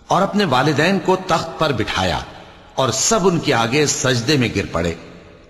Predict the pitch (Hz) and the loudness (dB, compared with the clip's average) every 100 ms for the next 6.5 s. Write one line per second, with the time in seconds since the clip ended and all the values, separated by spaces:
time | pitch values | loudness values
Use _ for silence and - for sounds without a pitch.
0 | - 127 123 127 220 - 147 190 - 123 | -6 -4 -2 0 0 0 0 0 0 0
1 | 143 - - - 117 95 98 123 151 - | 2 2 -2 -2 -4 -2 0 0 0 -4
2 | - - 135 104 135 123 123 156 190 180 | -14 -6 -4 0 0 2 2 2 0 -4
3 | - - 110 135 151 160 165 - 139 165 | -12 -14 -2 2 2 2 0 0 0 0
4 | - - - 117 120 127 123 139 127 131 | 0 -4 0 0 0 0 0 0 0 0
5 | 123 117 131 110 107 - 147 113 85 80 | -2 0 0 0 -2 0 0 0 -2 -4
6 | 92 90 78 - - | -6 -4 -6 -8 -18